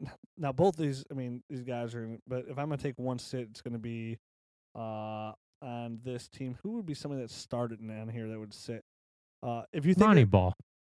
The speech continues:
Speaker 1: Monty Ball is gonna
Speaker 2: Yeah,
Speaker 1: sit?
Speaker 2: he's gonna be my sit.
Speaker 1: Yeah, I guess if you drafted me to start against this defense, I guess that's a good sit.
Speaker 2: I mean,
Speaker 1: Uh,
Speaker 2: it's like, <sighs> you know, you always wanna, I, I'm just,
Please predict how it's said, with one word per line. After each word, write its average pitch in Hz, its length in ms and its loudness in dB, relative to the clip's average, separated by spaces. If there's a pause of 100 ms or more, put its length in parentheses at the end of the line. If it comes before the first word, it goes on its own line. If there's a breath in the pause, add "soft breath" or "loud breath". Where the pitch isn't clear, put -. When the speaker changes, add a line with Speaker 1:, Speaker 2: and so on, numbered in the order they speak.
(180)
Speaker 1:
Monty 139 220 -2
Ball 143 260 0
is 165 80 -4
gonna 98 120 2
Speaker 2:
Yeah, 92 180 4
Speaker 1:
sit? - 100 -6 (200)
Speaker 2:
he's 95 120 -6
gonna 90 100 -10
be 90 60 -6
my 85 160 -8
sit. - 300 -4 (640)
Speaker 1:
Yeah, 202 100 -4
I 214 60 -4
guess 185 180 -2
if 185 80 -2
you 180 60 2
drafted 160 260 2
me 151 80 0
to 139 60 0
start 147 320 0
against 131 240 -4
this 127 140 -6
defense, 127 420 -6
I 123 40 -6
guess 131 180 -6
that's 131 180 -6
a 123 40 -6
good 120 200 -6
sit. - 640 -8 (420)
Speaker 2:
I 185 60 6
mean, 202 180 10
Speaker 1:
Uh, 196 40 10
Speaker 2:
it's 185 120 6
like, 160 200 8
<sighs> 120 300 0
you 120 200 6
know, 127 80 12
you 120 180 12
always 123 200 10
wanna, 117 160 10 (160)
I, 104 80 -2 (180)
I'm 107 100 8
just, 98 160 8